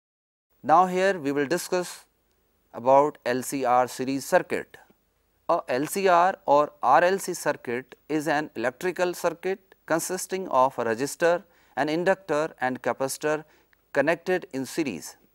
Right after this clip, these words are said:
The name of the circuit is derived from the letters that R is used to denote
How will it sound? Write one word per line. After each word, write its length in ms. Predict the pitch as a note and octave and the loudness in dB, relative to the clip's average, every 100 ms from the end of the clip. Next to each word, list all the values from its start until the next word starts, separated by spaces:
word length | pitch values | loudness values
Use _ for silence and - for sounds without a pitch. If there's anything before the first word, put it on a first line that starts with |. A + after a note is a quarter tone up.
| _ _ _ _ _ _ _ - | _ _ _ _ _ _ _ -4
The 160 | C3+ | 0
name 320 | D3 E3 G3 | 0 -2 -2
of 220 | G3 E3+ D#3 | 0 0 0
the 100 | D3+ | -2
circuit 560 | D3+ C3+ - C#3+ - - | 0 -2 -2 -6 -6 -8
is 160 | C#3 A#2+ | -6 -4
derived 460 | C3 B2+ D#3 F3 | -2 4 4 2
from 320 | - D3+ D#3 | -2 -4 -2
the 80 | C3+ | -2
letters 600 | A2+ A2+ A2+ D#3 F3 - - _ _ | 0 0 0 -2 -2 -8 -18 _ _
that 240 | A2 C3+ - | 0 0 4
R 240 | B2+ D#3 | 6 8
is 220 | E3+ D3 A#2+ | 6 -2 -4
used 320 | D3+ E3 - | -4 -4 -4
to 80 | C#3+ | -4
denote 520 | C3 B2+ B2+ C3+ _ | -2 -4 -6 -10 _